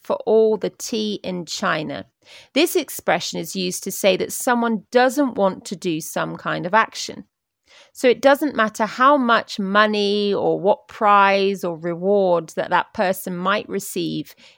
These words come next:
if they did that action, they won't do it. For example, if someone said to me, "Rachel, climb, if you climb that very high building, I will give you five hundred pounds."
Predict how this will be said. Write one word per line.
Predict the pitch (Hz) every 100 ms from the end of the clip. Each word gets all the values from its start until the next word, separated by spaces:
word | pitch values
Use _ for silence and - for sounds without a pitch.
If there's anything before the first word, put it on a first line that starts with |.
| _
if | - 233 -
they | 220 202
did | 202 170
that | 180 151
action, | 160 - - 151 143 - _ _
they | 180 175
won't | 160 180 175 175 - - _ _ _
do | - 170
it. | - - - - _ _ _ _ _
For | - 277 262
example, | 214 - 170 - - - - _ - _ -
if | 277
someone | 269 - 349 381 349
said | - 254 202
to | - 196
me, | 180 175
"Rachel, | 180 214 165 - - - - - _ _ _ _
climb, | - - 294 294 302 320 320 269
if | - 285
you | 330
climb | 330 - 285 254 240
that | 226 -
very | 202 226 240
high | 247 226 214 214
building, | 196 202 160 147 147 175 - _ _ _
I | 220 233 262
will | 247 240
give | 190 220
you | 185 214
five | 196 - 277 269 262
hundred | 247 233 214 226 -
pounds." | 190 127 131 - - -